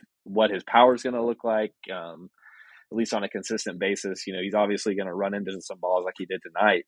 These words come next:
but, um, but yeah, it's, I'm interested to see that. And I, I mean, I hate to say that because it is his last year, and it's like, we've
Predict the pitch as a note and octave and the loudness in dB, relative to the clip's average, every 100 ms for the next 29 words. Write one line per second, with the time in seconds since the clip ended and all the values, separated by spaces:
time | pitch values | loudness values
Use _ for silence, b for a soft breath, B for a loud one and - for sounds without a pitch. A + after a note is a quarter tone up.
0 | - F2 E2+ - - F#2 E2 C#2+ D#2+ D2+ | -8 -6 -6 -10 -14 -10 -8 -8 -10 -12
1 | _ _ _ _ _ _ _ _ _ - | _ _ _ _ _ _ _ _ _ 0
2 | G#2+ A2+ G2+ F#2 G#2+ - - - b b | 6 8 8 6 -2 -2 -6 -8 b b
3 | b b b b _ _ _ - A#2+ A#2+ | b b b b _ _ _ 0 2 2
4 | A#2 - A2+ G2+ - A#2+ G#2 F#2 F2 F#2+ | -2 -4 -4 -4 -2 0 2 0 0 -2
5 | F#2 - G#2 F#2+ F#2 A#2 A#2 F#2+ - G#2 | -4 -4 -4 -2 0 0 0 -4 -2 0
6 | A#2 C3 - G2+ G2 F2+ F#2 F#2 F#2+ - | 6 6 6 -2 -6 -6 -6 -6 -8 -6
7 | F2+ F2+ F2 - F#2 G2+ F#2+ F2+ F2 F2+ | -6 -2 -2 -2 -4 -2 -4 -6 -6 -6
8 | F#2+ | -8